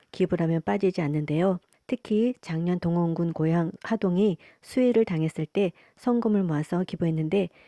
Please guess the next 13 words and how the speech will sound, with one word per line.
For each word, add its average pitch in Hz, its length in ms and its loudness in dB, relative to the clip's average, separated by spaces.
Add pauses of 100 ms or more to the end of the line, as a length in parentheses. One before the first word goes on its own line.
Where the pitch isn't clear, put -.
(160)
그 - 140 0
일로 190 260 4
인해 170 420 2 (160)
이번 185 360 2
적십자사에서 180 1000 0 (360)
감사패까지 185 840 -2
받게 170 320 -2
되었습니다. 156 680 0 (600)
팬들은 233 580 2 (220)
가수를 185 400 0
닮는다라는 175 1040 0
말이 170 400 2
떠오릅니다. 170 680 0